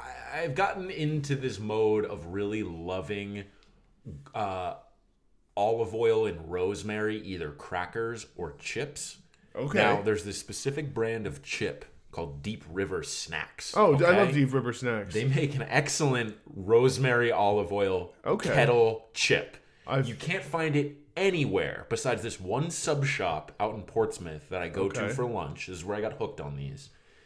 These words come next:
Speaker 1: I found them today, finally, at Bunny's Superette by my apartment.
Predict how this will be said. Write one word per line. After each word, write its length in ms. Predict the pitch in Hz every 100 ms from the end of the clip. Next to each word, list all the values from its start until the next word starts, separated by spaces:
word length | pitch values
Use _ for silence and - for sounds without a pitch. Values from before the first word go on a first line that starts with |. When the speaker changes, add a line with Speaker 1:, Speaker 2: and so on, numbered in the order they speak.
| _ _ _ _ -
Speaker 1:
I 120 | 107
found 400 | - 131 156 165
them 180 | 160 143
today, 540 | 127 - 117 113 80
finally, 720 | 76 101 104 95 80 52 50 _
at 380 | 85 80 - 71
Bunny's 420 | 92 92 80 71
Superette 640 | - 104 76 92 87 71 - - _ _ _ _ _ _
by 160 | 87 82
my 140 | 82
apartment. 520 | 76 87 78 71 71